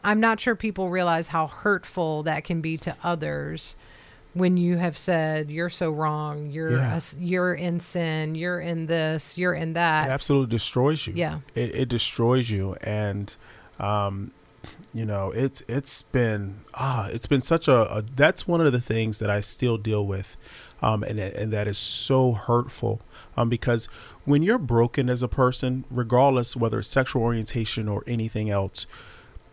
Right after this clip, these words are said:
Speaker 2: you're supposed to be able to go to the church for help. You're supposed to be able to lean on, um, you know, whatever denomination you, you believe. Um, that's where you're supposed to go f-,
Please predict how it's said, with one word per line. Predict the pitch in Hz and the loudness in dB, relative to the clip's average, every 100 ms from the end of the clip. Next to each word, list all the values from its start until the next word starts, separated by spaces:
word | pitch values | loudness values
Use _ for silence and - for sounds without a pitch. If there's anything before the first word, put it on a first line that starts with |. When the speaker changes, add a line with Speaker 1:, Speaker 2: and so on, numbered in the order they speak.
| - - - - - - - | -20 -20 -20 -20 -20 -20 -6
Speaker 2:
you're | 127 139 | 2 4
supposed | - 143 180 196 - | 4 4 6 6 4
to | 160 | 2
be | 143 | 4
able | 127 120 | 4 2
to | 117 | 2
go | 120 117 | 2 2
to | - 117 110 104 104 - 123 | 2 0 2 0 -4 -10 -6
the | 127 | -2
church | - - 175 143 | -2 2 2 2
for | - 123 | 0 0
help. | 120 156 - - - - - | 2 0 -2 -8 -20 -20 -6
You're | 117 | -2
supposed | 117 123 - 131 - | -2 -2 0 0 0
to | 127 | -2
be | 120 120 | 0 0
able | 117 117 | 0 -4
to | - 120 113 107 - - - 127 | -2 -2 0 -2 -6 -18 -10 -2
lean | 123 131 127 | 0 4 4
on, | 123 117 113 - - - - | 4 2 -2 -6 -16 -10 -4
um, | 113 113 110 110 - - - 113 | -2 -2 -2 -6 -10 -18 -20 -10
you | 123 | -6
know, | 113 113 | -2 -2
whatever | 117 139 135 147 143 139 123 117 117 - - | 0 0 4 4 4 4 2 0 -6 -16 -4
denomination | 127 123 117 117 113 - 113 | 2 4 4 2 0 -2 -4
you, | 107 107 113 - | -4 -4 -6 -8
you | 117 113 | -10 -6
believe. | 123 123 143 113 113 - - - - - | -2 2 4 4 0 -6 -14 -20 -20 -2
Um, | 117 120 120 135 - | 2 4 2 -4 0
that's | 151 - | 2 4
where | 165 | 2
you're | 147 | 2
supposed | - - 135 | 0 2 2
to | 127 | 2
go | 123 | 2
f-, | 123 | 2